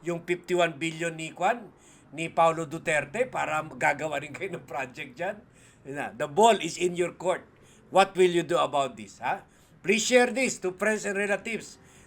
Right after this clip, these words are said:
lalo na sa mga probinsya. I-demand rin natin na gawin rin ni President Marcos, ah,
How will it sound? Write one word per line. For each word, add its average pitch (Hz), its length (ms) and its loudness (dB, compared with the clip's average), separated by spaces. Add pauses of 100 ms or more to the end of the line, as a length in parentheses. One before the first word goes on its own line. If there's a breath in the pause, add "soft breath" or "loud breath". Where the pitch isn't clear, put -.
lalo 180 300 2
na 180 500 2 (300 loud breath)
sa 170 480 4
mga 165 480 2
probinsya. 165 680 0 (540 soft breath)
I-demand 180 560 0
rin 190 160 -2
natin 185 400 0
na 156 320 -2
gawin 170 320 -2
rin 170 160 -6
ni 170 80 -6
President 160 480 -8
Marcos, 151 640 -6 (480 loud breath)
ah, 143 420 0